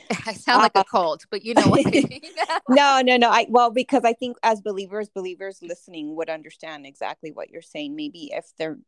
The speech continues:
Speaker 2: not, then this might be a little bit foreign. And so I'm glad you asked, because it's good to kind of explain, 'cause I think that it's easy to just assume people understand. And I forget sometimes, like,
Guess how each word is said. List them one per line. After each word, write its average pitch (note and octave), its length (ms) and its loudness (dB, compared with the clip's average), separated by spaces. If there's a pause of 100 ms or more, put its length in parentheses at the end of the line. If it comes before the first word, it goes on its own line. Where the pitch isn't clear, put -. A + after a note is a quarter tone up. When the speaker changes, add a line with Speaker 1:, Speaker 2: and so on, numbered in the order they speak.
Speaker 2:
not, G#3+ 500 -8
then F#3 140 -6
this F3+ 180 -6
might E3+ 320 -12
be E3 100 -10
a D#3+ 60 -6
little D#3+ 240 -12
bit - 220 -12
foreign. F3+ 680 -10
And F3 220 -16
so E3 320 -6
I'm E3+ 160 -8
glad D#3+ 240 -4
you - 80 -14
asked, - 320 -6
because D#3+ 320 -12
it's - 160 -16
good E3 240 -12
to F3 100 -16
kind F3+ 280 -14
of E3 100 -16
explain, F3+ 520 -12
'cause - 200 -18
I D#3+ 80 -10
think D#3+ 300 -14
that D#3+ 140 -8
it's D#3 160 -14
easy E3 280 -12
to F3+ 120 -12
just - 240 -10
assume D#3 300 -8
people D#3 400 -6 (460)
understand. E3 840 -2
And D#3+ 280 -4
I E3 140 -2
forget - 440 -6
sometimes, - 480 -10
like, C#3 140 -6